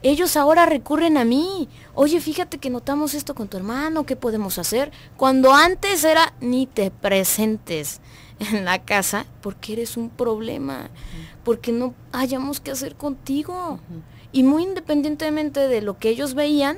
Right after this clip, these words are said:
Speaker 1: yo sentía otra manera, ¿no?
Speaker 2: Claro.
Speaker 1: Pero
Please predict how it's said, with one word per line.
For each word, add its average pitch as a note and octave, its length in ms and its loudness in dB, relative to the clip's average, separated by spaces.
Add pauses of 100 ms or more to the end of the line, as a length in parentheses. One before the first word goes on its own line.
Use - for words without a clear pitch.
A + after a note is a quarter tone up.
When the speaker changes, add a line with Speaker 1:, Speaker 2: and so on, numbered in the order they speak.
(160)
Speaker 1:
yo F#3 220 -6
sentía F#3 340 -8
otra F#3+ 160 -8
manera, D#4+ 420 -4
¿no? A3+ 200 -8
Speaker 2:
Claro. - 320 -18 (240)
Speaker 1:
Pero G#3 760 4